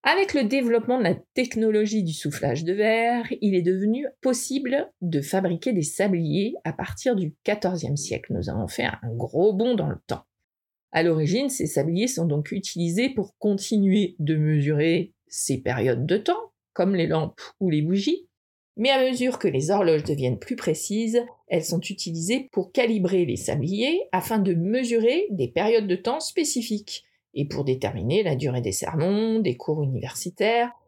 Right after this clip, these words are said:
et même des périodes de torture, figurez-vous. Les sabliers deviennent alors, euh, des clepsydres, en quelque sorte, ou ce qu'on appellerait aujourd'hui un minuteur.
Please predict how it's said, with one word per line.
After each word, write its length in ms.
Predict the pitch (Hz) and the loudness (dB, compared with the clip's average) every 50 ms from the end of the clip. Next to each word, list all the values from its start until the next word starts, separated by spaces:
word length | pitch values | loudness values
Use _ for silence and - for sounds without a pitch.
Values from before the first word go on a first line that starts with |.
| _ _ - | _ _ -4
et 140 | - 202 196 | 0 2 2
même 220 | 190 202 185 180 | 2 2 2 2
des 120 | 175 180 180 | 2 0 -2
périodes 680 | - - - 185 156 165 180 185 202 208 202 208 - - | -2 0 0 0 2 2 4 2 2 2 2 0 -2 -2
de 180 | 208 196 220 220 | -4 -4 -2 -2
torture, 540 | - 175 185 - - - - - 120 117 - | -2 -2 -4 -4 -6 -8 -4 -4 -4 -4 -4
figurez-vous. 680 | - - 160 170 123 117 127 - - 156 147 - - _ _ _ _ _ _ _ _ _ _ - | -8 -10 -8 -4 -4 -2 -2 -2 -4 -6 -6 -8 -12 _ _ _ _ _ _ _ _ _ _ -4
Les 160 | 190 190 202 202 | -2 0 0 2
sabliers 580 | - - 180 170 170 170 165 170 180 180 175 | 2 2 2 2 2 0 -2 0 2 2 2
deviennent 440 | 160 151 175 170 160 165 160 156 156 | 2 0 0 0 0 0 0 2 0
alors, 560 | 143 139 131 151 156 156 143 139 139 143 139 | 0 0 2 2 4 4 4 2 2 0 0
euh, 220 | 117 92 117 127 117 | 0 2 0 0 0
des 220 | - - 117 120 | -2 -2 -4 -4
clepsydres, 600 | - - - - - - - - 294 220 185 156 | -4 -6 -8 -6 -6 -2 -2 0 0 2 2 2
en 400 | 123 - - 143 156 160 156 - | 2 0 0 -2 -2 -2 -4 -4
quelque 300 | 151 - - - - 151 | -4 -4 -6 -4 -4 -4
sorte, 440 | 147 - 214 233 302 - - - - - - - - - - _ - | -2 0 0 0 0 -2 -6 -8 -8 -8 -8 -10 -14 -20 -20 _ -4
ou 140 | - 190 170 | -2 -2 -2
ce 100 | - - | -2 -2
qu'on 160 | - 156 156 | -2 -2 0
appellerait 520 | - 92 - - - 139 143 175 190 190 151 | 0 0 -2 -2 -2 0 0 2 2 2 2
aujourd'hui 520 | 147 156 - 127 139 143 170 190 190 156 | 2 0 -2 -2 -2 -2 -2 -2 -2 0
un 100 | 143 147 | 0 0
minuteur. 680 | 156 190 190 170 147 147 - 127 - - - - _ | 2 2 2 2 0 -2 -2 -4 -4 -4 -8 -20 _